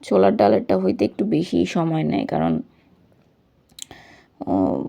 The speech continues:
মানে সেদ্ধ হইতে, তারপরে আবার ওইটার যে একটা স্মেল থাকে ওটা দূর করতে। তো এই যে প্রায়, উম, হয়ে গিয়েছে ছোলার ডালের এটা। আর ওইখানে আমার গাজরের যেটা করছিলাম ওটা হয়ে গিয়েছে। তো গাজরের উপরে দেওয়ার জন্য একটা, উম,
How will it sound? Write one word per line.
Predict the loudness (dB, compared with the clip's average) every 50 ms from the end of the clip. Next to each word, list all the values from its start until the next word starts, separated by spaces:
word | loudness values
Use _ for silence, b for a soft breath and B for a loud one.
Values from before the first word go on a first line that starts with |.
| -8 -8
মানে | -6 -4 -4 -4
সেদ্ধ | -2 0 2 2 2 2 0
হইতে, | 0 0 0 -2 -2 0 0 2 2
তারপরে | 2 2 0 0 0 -2 -4 -2 -2 0
আবার | -2 -2 -2 -2 -2
ওইটার | -2 -2 -2 -4 -4 -2
যে | -2 -4
একটা | -2 -2 -4
স্মেল | -4 -4 -2 -2 -2 0 -2 -2
থাকে | -2 -4 -4 -4 -4 -4
ওটা | -4 -4 -4
দূর | -2 -2 -2 -2
করতে। | -4 -6 -8 -8 -8 -10 -10 -8
তো | -4 0 0
এই | 0 2
যে | 0 0 -2
প্রায়, | 0 0 2 2 2 0 B B B B B B B B B B _ -6
উম, | -4 -2
হয়ে | 0 2 4 4 4 4
গিয়েছে | 2 2 2 0 0 -2 -4 -6 -8
ছোলার | -6 -2 -2 0 0 0 0 -2
ডালের | -2 0 0 0 -2 -2 -4
এটা। | -6 -6 -6 -8 -8 -8 B B B B B B B B -4
আর | -2 0 2
ওইখানে | 2 2 2 0 0 2 2
আমার | 0 0 0 -2
গাজরের | -2 -2 -2 0 0 2 2 2 2 2 2 0 -2 -4 -10 -12 -10 -8 -4
যেটা | -4 -2 0 0 -2 0
করছিলাম | 0 -2 -4 -4 -4 -4 -2 -2 0 -2 -2 -4
ওটা | -2 -2 0 0
হয়ে | 0 0 0 0 -2 -2
গিয়েছে। | -2 -2 -2 -2 -2 -2 -4
তো | -2 -2 -2
গাজরের | -2 -2 -2 -2 -2 -2 0 0 0 0
উপরে | 0 -2 -4 -2
দেওয়ার | -2 -2 -2 -2 -2 -4
জন্য | -4 -4 -4 -4 -4
একটা, | -6 -6 _ -4 -4
উম, | -4 -4 -6